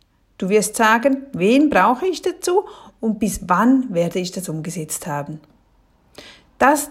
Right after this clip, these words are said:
daraus hast du nachher einen detaillierten Plan, dass du genau weißt, okay, jetzt muss ich das machen, das, das, das,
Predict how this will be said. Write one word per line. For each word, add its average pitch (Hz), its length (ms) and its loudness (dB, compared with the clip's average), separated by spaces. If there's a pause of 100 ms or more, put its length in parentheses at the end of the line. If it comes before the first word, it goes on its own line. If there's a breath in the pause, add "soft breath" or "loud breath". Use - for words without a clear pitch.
(140)
daraus 262 440 4 (160)
hast 214 280 0
du 240 60 2
nachher 220 380 2
einen 180 380 0
detaillierten 214 640 0
Plan, 185 340 2
dass 180 140 0
du - 80 -10
genau 160 300 -2
weißt, 120 260 -6
okay, - 220 -8
jetzt - 160 -12
muss - 160 -10
ich 190 100 -10
das 233 240 -4
machen, 208 240 -6
das, 180 240 -8
das, - 260 -10
das, 269 320 0